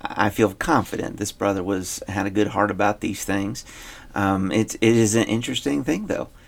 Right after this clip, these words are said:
that here you have two names proposed, uh, that, uh, apparently, um, uh, among the disciples and this, this group here, they'd feel very good about,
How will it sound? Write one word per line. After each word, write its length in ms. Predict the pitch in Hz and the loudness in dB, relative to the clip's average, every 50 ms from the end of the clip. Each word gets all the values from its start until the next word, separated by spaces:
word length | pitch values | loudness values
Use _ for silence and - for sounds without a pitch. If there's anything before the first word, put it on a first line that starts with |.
| - - - - | -20 -20 -14 -6
that 160 | - 98 - - | -2 -2 -2 0
here 200 | 101 107 107 107 | 2 4 4 6
you 140 | 104 104 | 6 4
have 260 | 101 107 107 104 95 - | 2 2 -2 -4 -4 -6
two 420 | - - 120 123 127 127 123 120 | -4 0 0 2 2 2 2 0
names 600 | - 90 110 110 117 120 120 123 120 117 - - - - - - - - - - | 0 0 2 2 2 2 0 0 -2 -4 -6 -10 -12 -16 -20 -20 -20 -20 -14 -4
proposed, 720 | - 135 135 131 - 170 185 - - - - - - - - - - - - - - - - - - | 0 0 0 0 2 0 0 0 0 -4 -8 -10 -10 -10 -14 -18 -18 -18 -18 -18 -18 -20 -20 -12 -4
uh, 380 | - 95 92 92 95 92 92 92 | 0 2 2 2 2 2 2 2
that, 380 | 92 101 98 92 - - - | 4 4 4 4 2 2 4
uh, 140 | 104 98 - - | 6 8 8 8
apparently, 760 | 90 - - 127 127 120 - - 113 110 110 107 107 107 | 6 4 2 2 2 4 2 4 4 4 6 6 6 6
um, 400 | 104 104 104 101 101 95 95 - - - - - - - | 4 4 2 0 -2 -4 -8 -12 -16 -10 -10 -10 -8 -8
uh, 360 | - 57 - - 62 - - - | -8 -6 -4 -4 -4 -4 -2 0
among 320 | 101 101 104 104 107 107 | 0 2 2 2 2 2
the 100 | 98 104 | 2 0
disciples 720 | 98 98 - - 101 101 107 - - 127 139 147 - - - | -2 -2 0 2 4 4 4 2 0 -2 -2 -2 -2 -2 -2
and 180 | 101 - - | -2 -2 -2
this, 280 | 98 101 - - - - | -4 -4 -4 -4 -6 -6
this 220 | - 101 95 - | -6 -6 -6 -6
group 280 | - - 107 104 104 - | -4 0 0 0 0 0
here, 340 | - 113 110 110 131 147 147 - - - - - - - - - - - | -2 0 2 2 2 2 -2 -8 -18 -20 -20 -20 -20 -20 -20 -18 -8 0
they'd 340 | 85 98 101 120 - - | 4 6 6 6 4 0
feel 220 | - - - 170 - | -2 2 2 2 2
very 400 | - - 101 107 104 107 120 131 | 2 2 8 8 8 8 8 6
good 400 | 127 131 143 185 285 240 - - - | 6 6 6 6 4 0 -4 -6 -6
about, 380 | - 95 - - - - - | -2 -2 -2 -2 -2 -6 -6